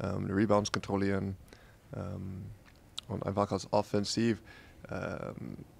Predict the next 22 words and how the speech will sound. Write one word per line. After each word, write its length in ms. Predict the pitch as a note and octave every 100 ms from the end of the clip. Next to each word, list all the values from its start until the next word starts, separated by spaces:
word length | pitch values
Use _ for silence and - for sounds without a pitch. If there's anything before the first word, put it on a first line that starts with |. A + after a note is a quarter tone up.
| -
unsere 240 | - G#2 G2+
Chancen 400 | - A2+ - G#2+
nutzen 560 | B2+ - B2 B2 A#2+
und, 380 | - A#2 G#2+ G2+
ähm, 420 | G#2 G2+ G2+ G2+ G2 - - - - - - - - -
wenn 140 | G#2+ G#2+
wir 80 |
einen 100 | G#2
Vorteil 380 | G2+ C3 - G2+
kreieren, 420 | - G#2 G2+ G2+
äh, 40 | G2+
aus, 400 | G2+ G#2 G#2+ -
äh, 60 | -
unseren 280 | G#2 G2+ G2+
Setplays, 600 | - G2+ - - G#2+ -
ähm, 300 | G#2 F#2 G2
und 180 | - G2+
den 140 | G2+ F#2+
Ball, 300 | G#2+ G#2 G#2+
äh, 240 | G#2 G#2
laufen 360 | G2 G#2+ A2 A2
lassen, 540 | G#2 G#2 - G#2+ G#2